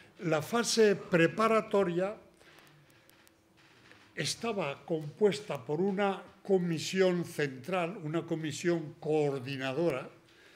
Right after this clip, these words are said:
cuyas reuniones a veces presidió el propio Papa, y diecisiete comisiones que preparaban, pues, los diversos temas, obispos, sacerdotes, seminarios, vida religiosa,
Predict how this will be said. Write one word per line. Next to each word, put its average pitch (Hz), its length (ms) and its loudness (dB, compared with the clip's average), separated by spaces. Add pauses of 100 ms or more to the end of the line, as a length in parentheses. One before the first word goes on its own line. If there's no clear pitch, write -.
(240)
cuyas 151 320 -2
reuniones 143 760 -2
a 151 80 -2
veces 160 360 -4
presidió 131 840 -6 (100)
el 117 100 -10
propio 135 520 -8
Papa, 160 440 -12 (680)
y 202 140 0
diecisiete 185 840 0
comisiones 170 960 -4 (680)
que 196 180 2
preparaban, 190 840 0 (1040)
pues, 139 480 -4
los 139 300 -2
diversos 147 640 -2
temas, 165 520 -8 (360)
obispos, 139 640 -6
sacerdotes, 139 840 -8
seminarios, 143 840 -4
vida 139 200 -6
religiosa, 143 840 -6